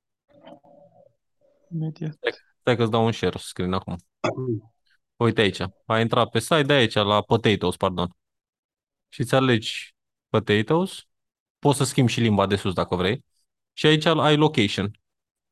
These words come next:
Speaker 2: Și pui România.
Speaker 1: Ah, ok. Eu sunt pe telefon acum.
Speaker 2: Ah, ok, probabil ți apare altfel filtrul. Da, uite, România zero trei șapte pe kilogram, cartofii ăștia.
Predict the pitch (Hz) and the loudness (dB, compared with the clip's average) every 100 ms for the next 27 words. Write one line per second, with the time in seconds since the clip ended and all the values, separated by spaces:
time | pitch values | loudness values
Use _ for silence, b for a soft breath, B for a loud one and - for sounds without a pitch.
0 | _ - - - 160 156 156 151 123 90 | _ -20 -20 -4 0 2 2 0 0 -2
1 | - - _ _ _ _ _ _ _ _ | -6 -20 _ _ _ _ _ _ _ _
2 | _ 180 175 165 156 147 147 _ _ _ | _ -8 -8 -6 -6 -8 -10 _ _ _
3 | _ _ _ _ _ _ _ _ 151 - | _ _ _ _ _ _ _ _ -20 -10
4 | 151 151 143 143 143 143 147 143 160 - | -8 -6 -2 -2 0 -2 -4 -6 -6 -4
5 | 160 175 _ _ _ _ _ _ _ _ | -4 -4 _ _ _ _ _ _ _ _
6 | - 117 98 104 98 90 104 98 - 101 | -2 0 2 0 -2 0 0 0 0 0
7 | 104 92 87 - - 87 - 90 - - | 2 0 -2 -8 -10 -10 -8 -10 -10 -18
8 | _ _ _ - 139 95 - 87 - 117 | _ _ _ -4 -2 -2 -4 -8 -2 2
9 | 123 127 143 135 123 135 131 - 131 123 | 4 4 2 2 2 2 2 2 0 2
10 | 120 101 98 107 101 95 95 92 92 - | 0 0 -4 -4 -2 0 0 -2 -4 -10
11 | - 95 - 95 92 - 98 | -6 -4 -4 -6 -8 -8 -12